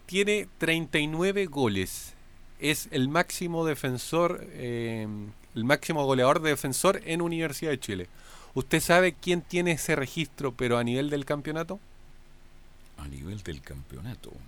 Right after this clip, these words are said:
Speaker 2: no, ¿pa' qué?
Speaker 1: Le, le tiro otro dato. Este
Speaker 2: Dem-,
Speaker 1: jugador
Speaker 2: deme una pista, ¿ah?
Speaker 1: jugó en Colo-Colo y le anotó a la U un gol que muchos consideran súper importante porque le dio un campeonato.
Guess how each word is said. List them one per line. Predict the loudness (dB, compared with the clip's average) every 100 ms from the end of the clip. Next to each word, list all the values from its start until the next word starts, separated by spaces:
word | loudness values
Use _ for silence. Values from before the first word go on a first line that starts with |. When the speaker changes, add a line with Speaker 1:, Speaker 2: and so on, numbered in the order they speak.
| -20 -18 -10
Speaker 2:
no, | -6 -6 -8
¿pa' | -14 -12
qué? | -12 -12 -16 -20 -16 -16 -18 -20 -20 -20 -20 -20 -20 -20 -8
Speaker 1:
Le, | 0 4 6 4 2
le | 0
tiro | 2 4
otro | 4 4 4
dato. | 4 2 -4 -6 -20 -20 -8
Este | 2 6
Speaker 2:
Dem-, | 6
Speaker 1:
jugador | 8 12 12 12 12
Speaker 2:
deme | 6 6
una | 4 4
pista, | 2 0 -8 0
¿ah? | 4
Speaker 1:
jugó | 8 10
en | 8
Colo-Colo | 6 6 8 8 4 4 -8 -20 -20 -20 -20 -20 -20 -20 -20 -2
y | 6
le | 8
anotó | 8 8 10
a | 12
la | 12
U | 8 0 -10 0
un | 2 8
gol | 8 8
que | 4 2 4
muchos | 4 2 0
consideran | 0 0 2 2 2
súper | 2 4 4
importante | 4 2 0 0 -2 -4 0
porque | 0 2
le | 2 4
dio | 4
un |
campeonato. | 2 0 2 2 2 -2